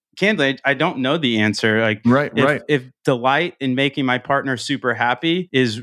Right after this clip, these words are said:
Speaker 1: really what I'm indexed on, then, like, why wouldn't I? Like, for example,
Speaker 2: Right.
Speaker 1: I did, um, uh, thirty days in Europe, like, a big vision quest in Europe, and I used ninety percent, ninety to ninety-five percent of Chat G P T to plan that whole trip for me,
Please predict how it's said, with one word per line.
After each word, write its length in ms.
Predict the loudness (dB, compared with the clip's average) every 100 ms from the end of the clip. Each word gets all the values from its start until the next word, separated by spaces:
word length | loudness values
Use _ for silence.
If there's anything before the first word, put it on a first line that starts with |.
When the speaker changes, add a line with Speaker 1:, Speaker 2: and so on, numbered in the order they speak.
| _
Speaker 1:
really 380 | -8 0 2 2
what 160 | 0 0
I'm 140 | 0 0
indexed 480 | 0 0 -2 -4
on, 220 | -2 -2 0
then, 220 | -2 -2
like, 200 | -2 -4
why 240 | 0 0 0
wouldn't 380 | -2 -2 -2 -2
I? 320 | 0 0 -2
Like, 140 | -8 -2
for 100 | 0
example, 360 | 2 2 2
Speaker 2:
Right. 80 | 0
Speaker 1:
I 60 | -2
did, 460 | -2 -2 -2 -4
um, 640 | 0 2 0 0 -4 -6 -4
uh, 140 | -4 0
thirty 260 | 0 2
days 460 | 2 2 2 0 0
in 140 | 2
Europe, 380 | 4 2 2 0
like, 140 | -4
a 60 | -2
big 280 | 0 0 2
vision 300 | 0 2 0
quest 400 | 0 0 -2 -2
in 120 | 2
Europe, 360 | 4 4 2 0
and 120 | -2
I 120 | 0 0
used 500 | -2 -2 -2 -2 -2
ninety 600 | 0 2 2 2 0 -2
percent, 680 | -2 -4 -2 0 0 0 -6 -6
ninety 420 | 0 0 2 0
to 80 | 0
ninety-five 400 | 0 0 0 -2
percent 300 | -2 -2 -2
of 60 |
Chat 260 | 0 -2 -2
G 100 | -8
P 140 | -8
T 320 | -10 -4 -4 -4 -6
to 260 | -2 -2 -2
plan 200 | 0 0
that 140 | 0 0
whole 160 | -4
trip 280 | -2 -4 -4
for 60 | -8
me, 220 | -8